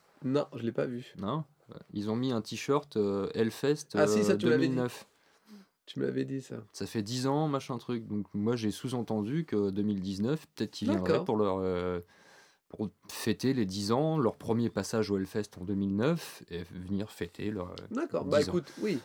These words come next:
Speaker 2: Donc c'est pour ça, ça m'a, c'est pour ça que je le mets dans, euh, que je pense être à l'affiche.
Speaker 1: D'accord, très bien.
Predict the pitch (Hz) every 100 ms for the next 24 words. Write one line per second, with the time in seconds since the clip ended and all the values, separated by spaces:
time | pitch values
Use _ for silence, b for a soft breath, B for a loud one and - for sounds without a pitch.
0 | - 120 - 131 113 - 190 - 101 101
1 | 98 98 98 95 107 101 - 151 147 107
2 | 107 127 110 117 120 98 95 87 92 _
3 | - 98 - 107 98 92 - 117 127 98
4 | - 95 95 156 - - - - 208 247
5 | 143 147 - 143